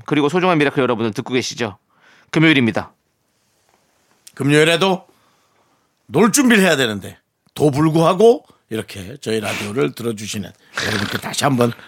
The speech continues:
Speaker 2: 감사의 말씀을
Speaker 1: 금요일이라고
Speaker 2: 인사드리겠습니다.
Speaker 1: 많은 분들이 뭐 놀 준비를 하는 건 아닙니다, 윤정수 씨.
Speaker 2: 많은 분들이 놀 준비는 하고 있습니다.
Speaker 1: 아닙니다.
Speaker 2: 다 아닐 뿐이지 대부분이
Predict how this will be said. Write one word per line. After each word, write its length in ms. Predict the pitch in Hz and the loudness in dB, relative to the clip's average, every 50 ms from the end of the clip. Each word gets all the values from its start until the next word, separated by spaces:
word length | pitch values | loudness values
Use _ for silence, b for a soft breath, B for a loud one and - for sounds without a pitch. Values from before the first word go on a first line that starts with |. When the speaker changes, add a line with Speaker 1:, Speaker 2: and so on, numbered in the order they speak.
| - | -6
Speaker 2:
감사의 600 | - 117 117 117 101 104 101 95 92 95 - - - - - - - | -2 0 0 2 0 -2 -4 -6 -8 -10 -12 -14 -16 -18 -20 -20 -20
말씀을 420 | - - - - - - - - - - _ | -16 -16 -14 -14 -14 -14 -14 -16 -20 -20 _
Speaker 1:
금요일이라고 580 | - - 127 127 131 139 127 127 123 98 92 101 | -4 0 2 4 6 6 6 4 2 2 0 0
Speaker 2:
인사드리겠습니다. 400 | 98 95 120 127 120 117 - 101 104 | 0 2 0 0 -2 -4 -4 -2 -2
Speaker 1:
많은 160 | 110 120 123 | 0 0 0
분들이 180 | 117 117 110 113 | 0 0 -2 -2
뭐 80 | 95 90 | -2 0
놀 160 | 110 117 110 | -2 -2 0
준비를 260 | - 156 151 143 139 | 0 0 0 0 0
하는 160 | 151 160 165 | 0 2 0
건 80 | 170 151 | 0 0
아닙니다, 360 | 113 107 107 113 120 113 127 117 | -2 -2 -2 -2 0 0 0 -2
윤정수 360 | 107 107 101 107 101 - - | -2 -2 -2 -4 -4 -6 -8
씨. 180 | - - 101 95 - _ _ _ _ _ _ _ _ _ _ | -8 -8 -8 -10 -12 _ _ _ _ _ _ _ _ _ _
Speaker 2:
많은 220 | - 120 107 113 | -14 -10 -8 -8
분들이 280 | 110 113 107 107 117 120 | -8 -8 -8 -8 -8 -6
놀 200 | 107 113 113 101 | -6 -6 -8 -8
준비는 280 | - 120 113 110 107 104 | -8 -8 -6 -6 -6 -6
하고 140 | 87 104 101 | -8 -10 -10
있습니다. 260 | - - - 113 113 | -10 -8 -6 -4 0
Speaker 1:
아닙니다. 560 | 139 156 160 165 165 156 131 131 107 95 - - | 2 2 4 4 2 2 2 0 -2 -4 -8 -12
Speaker 2:
다 360 | - - 95 110 123 143 147 | -10 -8 -4 -2 0 0 0
아닐 240 | 151 160 160 165 160 | 0 0 0 0 -2
뿐이지 600 | - 156 160 165 165 147 139 196 202 165 135 90 b b b b b b b b | -2 0 0 0 0 2 4 4 4 4 2 -2 b b b b b b b b
대부분이 640 | 120 123 127 139 123 120 120 117 107 101 117 151 | -4 0 0 0 0 0 0 -2 -2 -2 -4 -6